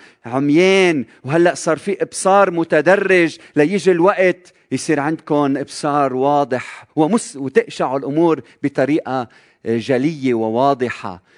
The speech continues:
فأنتو مثل هذا الأعمى. فالدرس هنا إنه التلاميذ صاروا يفهموا شوي شوي من هو يسوع.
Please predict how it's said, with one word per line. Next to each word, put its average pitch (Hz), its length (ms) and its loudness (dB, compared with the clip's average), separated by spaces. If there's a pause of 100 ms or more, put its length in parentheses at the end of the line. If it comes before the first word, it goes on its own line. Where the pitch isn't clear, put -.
(160)
فأنتو 190 460 -6
مثل 139 520 0 (400)
هذا 123 720 0 (160)
الأعمى. 131 480 -4
فالدرس 147 680 -2
هنا 139 360 0 (500)
إنه 165 540 2
التلاميذ 165 1080 0 (440)
صاروا 196 380 0
يفهموا 233 480 -2
شوي 190 240 0
شوي 262 320 -2
من 190 160 0
هو 214 180 2
يسوع. 165 680 0